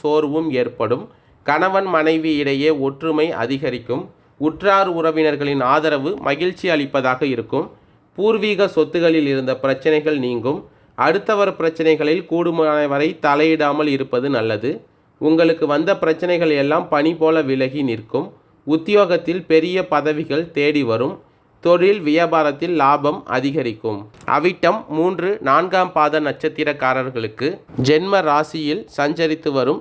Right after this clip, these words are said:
சனி பகவான் ஜூன் மாதம் பத்தொன்பதாம் தேதி முதல் வக்கரம் அடைவதால் நெருக்கடிகள் விலகும். கூட்டு தொழிலில் லாபம் அதிகரிக்கும். கணவன் மனைவிக்கு இடையே இருந்த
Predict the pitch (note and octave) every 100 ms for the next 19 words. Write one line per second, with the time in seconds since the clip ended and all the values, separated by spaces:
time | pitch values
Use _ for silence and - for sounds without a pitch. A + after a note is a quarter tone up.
0 | - - C#3 E3+ D#3+ C3 B2+ A#2+ E3+ -
1 | C#3 F3 G3 F3 D3 D#3 E3 C3+ D#3+ E3
2 | E3 D#3+ D#3 D3 C#3+ C3 C3 D3+ G#3 -
3 | _ - C3+ C#3 F#3 F3+ D3 C#3+ B2 A#2
4 | B2+ G3 - _ - C#3 E3+ G3 F#3+ E3
5 | E3 E3 C#3 C#3 C3+ C#3+ E3+ - - _
6 | F#3+ G#3+ G#3+ G#3 F#3 D#3 D3 E3 E3+ C3+
7 | D3+ D#3 D3+ A2 C#3 D3 D3+ C#3 - D3
8 | G3 - _ - D3 F3+ G3 G3 E3 E3
9 | E3+ E3 E3 D#3 D#3 D#3+ D#3 D3 C#3